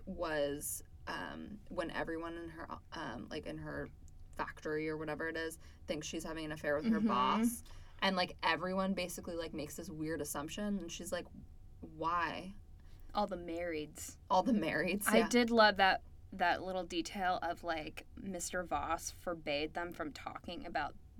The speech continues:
Speaker 2: their, like, husbands and fiancés at war 'cause they would <laughs> just start crying. It's like, "Enough of this dreary bullshit. <laughs> Like, you have work to be doing."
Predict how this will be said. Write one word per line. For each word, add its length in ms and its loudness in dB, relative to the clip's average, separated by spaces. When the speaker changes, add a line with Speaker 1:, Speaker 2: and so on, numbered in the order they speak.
Speaker 2:
their, 180 2
like, 220 -6
husbands 480 -4
and 100 -8
fiancés 640 -6
at 100 -4
war 380 0
'cause 160 -6
they 140 -2
would 100 -6
<laughs> 0 -
just 260 -6
start 240 -10
crying. 840 -8
It's 100 -12
like, 100 2
"Enough 320 12
of 100 6
this 220 8
dreary 560 6
bullshit. 720 8
<laughs> 0 -
Like, 280 8
you 140 12
have 200 8
work 280 8
to 100 -8
be 140 0
doing." 640 0